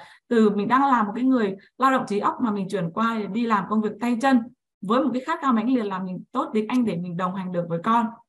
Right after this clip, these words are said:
Đấy, ờ, cái thời điểm đấy suy nghĩ của mình vẫn là mẹ phải là người giỏi tiếng Anh thì mới dạy được cho con. Đấy, thì từ cái việc bưng bê đấy nhá, thì mình không, tiếng Anh của mình không tiến bộ được bao nhiêu, nhưng mà mình lại có một cái, cái, ờm, cái, ờm, được rất là lớn, đây là mình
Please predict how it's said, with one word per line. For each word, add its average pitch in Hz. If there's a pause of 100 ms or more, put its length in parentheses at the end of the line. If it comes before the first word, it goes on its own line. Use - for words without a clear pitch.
(200)
Đấy, 170 (320)
ờ, 185
cái 254
thời 262
điểm 175
đấy 175
suy 269
nghĩ 226
của 220
mình 185
vẫn 160
là 208
mẹ 220
phải 165
là 160
người 175
giỏi 165
tiếng 165
Anh 226
thì 202
mới 165
dạy 214
được 175
cho 208
con. 214 (500)
Đấy, 185
thì 269 (100)
từ 254
cái 196
việc 254
bưng 254
bê 254
đấy 202
nhá, 262
thì 262
mình 202
không, 294 (200)
tiếng 202
Anh 262
của 214
mình 202
không 262
tiến 214
bộ 240
được 202
bao 220
nhiêu, 233
nhưng 254
mà 214
mình 196
lại 214 (300)
có 202
một 220
cái, -
cái, -
ờm, 202
cái, 180
ờm, 240 (200)
được 214
rất 294
là 294
lớn, 208
đây 247
là 214
mình 185